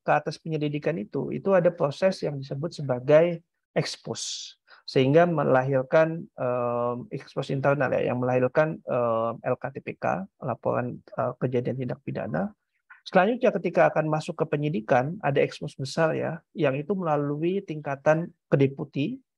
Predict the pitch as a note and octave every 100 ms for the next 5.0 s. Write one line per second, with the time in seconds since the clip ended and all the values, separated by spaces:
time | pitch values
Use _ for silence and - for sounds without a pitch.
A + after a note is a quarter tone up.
0 | _ _ _ _ - D3+ D3 D3 G3 F#3+
1 | D#3+ F#3 E3 D3 C#3 D3+ F3 D#3 C#3+ C3+
2 | E3 F3 B2+ C3 C3+ C3 A2+ _ _ _
3 | _ _ _ D#3+ A3 G#3+ - G3 F3+ E3
4 | F#3+ F3 D#3 D3 D#3 D3+ E3+ A3+ D#3 D3